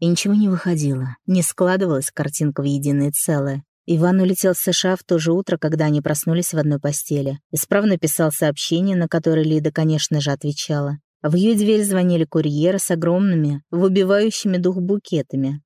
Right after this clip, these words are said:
Привозили корзины с экзотическими фруктами. Она и не подозревала, что подобное лакомство можно купить не на курорте на берегу океана. Лида ходила по квартире, бросая взгляды на цветы, фрукты,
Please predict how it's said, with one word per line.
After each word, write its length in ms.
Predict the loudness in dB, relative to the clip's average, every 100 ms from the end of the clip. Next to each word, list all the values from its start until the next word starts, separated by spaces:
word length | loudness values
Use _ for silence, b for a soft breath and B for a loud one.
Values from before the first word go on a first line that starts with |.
| _
Привозили 500 | -2 2 2 2 0
корзины 520 | 0 0 0 2 2 0
с 140 | -2
экзотическими 880 | -2 0 -2 -2 -6 -4 -4 -2 -2
фруктами. 640 | -2 -4 -4 -2 -2 -2 -6 _ _
Она 220 | 0 2
и 60 | 2
не 120 | 2
подозревала, 640 | 0 -2 0 0 2 0 0
что 200 | -2 -2
подобное 480 | 0 2 2 2
лакомство 480 | 2 0 -2 -4 0
можно 340 | 0 0 0 -2
купить 340 | -2 -2 0
не 100 | 2
на 120 | 0
курорте 540 | 0 0 2 0 -2 -2
на 100 | 0
берегу 300 | 0 0 0
океана. 640 | 0 -2 -2 0 -2 -4 _ _
Лида 280 | 0 2 2
ходила 360 | 2 2 2 0
по 120 | -2
квартире, 520 | -2 -2 0 0 2
бросая 400 | 2 0 0 0
взгляды 420 | 0 0 0 2
на 200 | 2 2
цветы, 500 | -2 -4 -4 -2 -4 -6
фрукты, 580 | -6 -6 -6 -8 -8